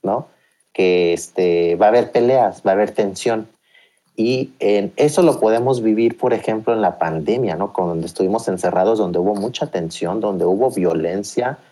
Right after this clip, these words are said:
este, contra, bueno, con la familia.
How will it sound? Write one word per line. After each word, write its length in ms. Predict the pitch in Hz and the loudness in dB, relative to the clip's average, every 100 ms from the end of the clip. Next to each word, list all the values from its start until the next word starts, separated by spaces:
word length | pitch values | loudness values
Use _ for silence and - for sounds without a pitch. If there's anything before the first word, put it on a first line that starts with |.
| _ _ _ - | _ _ _ -6
este, 840 | 90 87 - 87 87 85 85 - | -6 -6 -6 0 2 2 0 -4
contra, 720 | - 92 87 82 80 82 - - | -4 -4 -2 -2 -2 -4 -6 -4
bueno, 220 | 127 135 | -2 -2
con 320 | - 92 95 | -4 -2 0
la 100 | 87 | 0
familia. 640 | 87 87 85 110 113 135 | -2 -4 -2 0 0 0